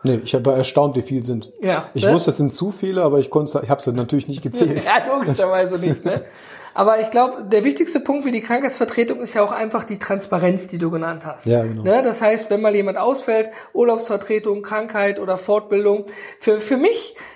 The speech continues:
Speaker 2: ich sag ja, ich bin ja auch Amazon geschädigt, für mich ist nur wichtig, ich hab eine Frage wegen Lohn, ich schicke eine E-Mail raus. Dann will ich sicher gehen, kam die an,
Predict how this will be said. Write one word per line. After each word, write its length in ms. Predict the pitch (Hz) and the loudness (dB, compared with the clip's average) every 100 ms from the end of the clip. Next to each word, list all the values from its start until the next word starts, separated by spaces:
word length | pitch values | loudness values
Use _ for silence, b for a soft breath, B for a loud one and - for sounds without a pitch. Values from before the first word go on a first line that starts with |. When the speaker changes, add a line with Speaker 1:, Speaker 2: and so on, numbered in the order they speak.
| - | -6
Speaker 2:
ich 100 | - | 0
sag 180 | 349 | 2
ja, 60 | 277 | 2
ich 140 | 170 - | 0 -4
bin 320 | 247 247 269 | -10 -4 0
ja 100 | 254 | 2
auch 80 | 262 | 2
Amazon 480 | 247 247 262 302 | 0 -2 2 0
geschädigt, 420 | 208 175 170 180 165 | 0 -4 -4 -4 -2
für 120 | 214 | -2
mich 180 | 277 311 | -2 -2
ist 140 | - | 0
nur 140 | 254 | 0
wichtig, 380 | 254 247 240 - B B | 0 -2 -6 -6 B B
ich 220 | - 277 | 0 2
hab 120 | 339 339 | 2 2
eine 200 | 226 233 | 0 0
Frage 360 | - 202 190 | 2 2 2
wegen 180 | 165 160 | -2 0
Lohn, 260 | 165 196 339 - B | 2 4 2 -4 B
ich 140 | 202 - | -10 -6
schicke 260 | 196 220 | -2 -2
eine 200 | - 214 | 0 -2
E-Mail 300 | 214 185 165 | -2 0 0
raus. 320 | 165 151 160 - b b b b b _ _ - | -2 -8 -12 -18 b b b b b _ _ 0
Dann 320 | 185 226 339 | 2 2 4
will 100 | 285 | 2
ich 140 | 262 262 | 2 -2
sicher 280 | 262 285 208 | -2 2 2
gehen, 220 | 208 208 | 2 0
kam 300 | 220 202 196 | 0 0 0
die 100 | 170 | 0
an, 200 | 202 | 0